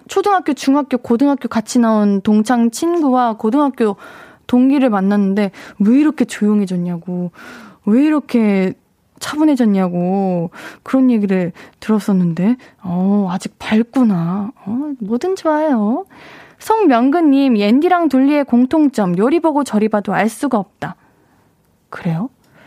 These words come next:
옌디가 알 수가 없나요? 음, 모르겠습니다. 옌디도 알 수가 없네요. <laughs> 구육일육님께서 "옌디의 첫인상은 뭔가 약간 모범생 도시인 여성, 지금의 옌디는 그냥 옆집 사는 약간 웃긴 언니."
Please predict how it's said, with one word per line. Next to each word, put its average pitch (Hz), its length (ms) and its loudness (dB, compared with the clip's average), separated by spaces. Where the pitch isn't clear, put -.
옌디가 220 480 2
알 196 160 -2
수가 247 280 -4
없나요? 185 360 -2
음, 226 840 -6
모르겠습니다. 262 1080 -2
옌디도 247 500 0
알 240 240 -2
수가 220 480 -2
없네요. 233 420 2
<laughs> 233 540 -2
구육일육님께서 349 1160 2
"옌디의 233 460 2
첫인상은 302 760 0
뭔가 254 520 2
약간 202 300 0
모범생 294 640 2
도시인 269 520 2
여성, 190 420 0
지금의 262 380 2
옌디는 220 380 2
그냥 247 380 2
옆집 208 320 0
사는 294 380 2
약간 254 340 2
웃긴 254 360 2
언니." 202 300 0